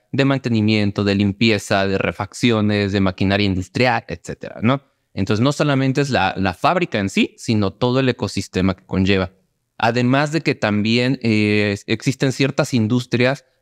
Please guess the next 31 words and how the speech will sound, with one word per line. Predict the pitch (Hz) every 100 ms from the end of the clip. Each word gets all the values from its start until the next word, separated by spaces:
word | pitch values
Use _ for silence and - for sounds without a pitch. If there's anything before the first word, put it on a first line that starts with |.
| -
alrededor | 107 120 117 107 123
o | 147
de | 104
forma | 117 113 120
indirecta | 117 104 101 98 - 117
que | 104
se |
están | 90 - 95
beneficiando. | 85 90 85 104 101 92 - _ _ _
Por | 104 101
ejemplo, | - 107 110
la | 98
industria, | 92 95 101 - 107 98
no | 95
sé, | 107
de | 98
la |
infraestructura, | 95 92 - 90 - 127 98
¿no? | 90 127
Se | - 113
requiere | 104 - 110
la | 104 90
construcción | 95 - 87 107
de | 95
parques | 98 - -
industriales, | 90 90 - 110 110 104 98 _ _ _
de | 92 95 92 92 92
vías | 104 110
de | 107
comunicación, | 104 95 92 90 - 117 104 101
carreteras, | 90 90 92 - 110 107 101 98